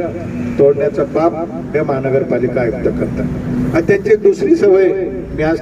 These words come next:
या ठिकाणी ठामपणे सांगतो, पैठणगेटला जी घटना घडली, एका भावाचा प्राण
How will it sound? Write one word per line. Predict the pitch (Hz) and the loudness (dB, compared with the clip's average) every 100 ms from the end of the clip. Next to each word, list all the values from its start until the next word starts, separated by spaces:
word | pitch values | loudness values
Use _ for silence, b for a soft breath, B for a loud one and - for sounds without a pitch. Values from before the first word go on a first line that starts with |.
| 165 | 0
या | 156 | 0
ठिकाणी | 156 139 147 | 0 0 -2
ठामपणे | 143 139 139 135 139 | 0 0 0 0 0
सांगतो, | - 117 117 123 - 117 - - - - - - | 0 -2 -2 -2 -2 -8 -12 -14 -12 -10 -6 -2
पैठणगेटला | 151 170 175 170 165 | 0 2 4 4 4
जी | 165 165 165 165 - - 127 | 6 6 6 2 -2 -4 -6
घटना | - 156 139 | -4 -2 0
घडली, | 131 123 139 139 139 139 - - | 0 2 2 2 0 -6 -8 -6
एका | - 127 | -2 0
भावाचा | 117 117 123 123 131 | 2 2 2 0 -2
प्राण | 123 135 | 0 0